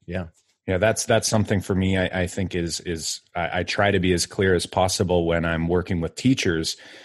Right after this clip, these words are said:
Speaker 2: in that, you know, a lot of people think, like, "Oh, you, you must want every student to go into university and take math or physics or science." And,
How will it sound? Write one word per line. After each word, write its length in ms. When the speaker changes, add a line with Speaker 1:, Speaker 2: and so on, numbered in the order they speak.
Speaker 2:
in 220
that, 460
you 80
know, 120
a 40
lot 180
of 80
people 220
think, 300
like, 200
"Oh, 120
you, 300
you 120
must 260
want 260
every 300
student 480
to 80
go 480
into 300
university 500
and 100
take 160
math 380
or 80
physics 500
or 80
science." 480
And, 180